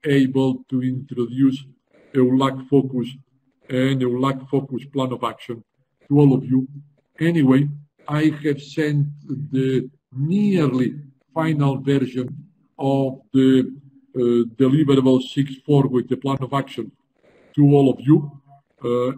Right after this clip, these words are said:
if someone has not received it, uh, please, Cecilia,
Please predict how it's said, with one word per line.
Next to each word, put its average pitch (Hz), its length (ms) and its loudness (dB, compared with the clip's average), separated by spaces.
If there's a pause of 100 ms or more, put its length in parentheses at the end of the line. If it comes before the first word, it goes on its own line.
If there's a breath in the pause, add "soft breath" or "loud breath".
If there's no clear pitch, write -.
if 160 220 0
someone 147 380 -4
has 123 240 -6
not 135 200 0
received 135 460 -4
it, 143 100 -2 (600)
uh, 127 520 -4 (120)
please, 151 300 6
Cecilia, 131 560 0